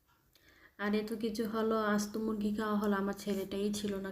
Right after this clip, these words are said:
পাশে, ঘুমিয়েছিল, কিছুই দেখেনি। বলতেছিলাম যে আয়ান যদি সজাগ থাকতো, সব কিছুর মধ্যে হামলা দিত, খায় আর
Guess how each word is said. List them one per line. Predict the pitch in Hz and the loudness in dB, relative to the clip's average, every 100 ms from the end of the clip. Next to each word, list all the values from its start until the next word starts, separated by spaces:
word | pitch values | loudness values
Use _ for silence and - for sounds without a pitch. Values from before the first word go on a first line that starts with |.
| 196 | -8
পাশে, | 190 185 196 220 - 202 | -8 -6 -6 -6 -8 -8
ঘুমিয়েছিল, | 180 190 185 190 185 - 185 175 - | -4 -2 -2 -2 -4 -6 -4 -4 -6
কিছুই | - 190 - 196 | -8 -8 -4 -4
দেখেনি। | 190 185 190 185 | -2 -4 -4 -4
বলতেছিলাম | 180 185 185 202 196 180 180 | -2 -2 -4 -6 -4 -2 0
যে | 180 180 175 | 0 -2 -2
আয়ান | 185 185 185 185 - - - | -2 -2 -2 -6 -16 -20 -8
যদি | 202 202 | -2 -2
সজাগ | 208 196 202 208 | -2 -4 -6 -8
থাকতো, | 214 208 220 | -8 -6 -6
সব | 208 196 190 | -4 -6 -6
কিছুর | 202 202 | -8 -4
মধ্যে | 190 185 | -4 -4
হামলা | 170 175 175 | -2 0 0
দিত, | 170 175 - 175 - _ _ _ - | 2 0 -2 -12 -14 _ _ _ -16
খায় | - 185 190 196 | -6 -2 -2 -4
আর | 214 | -2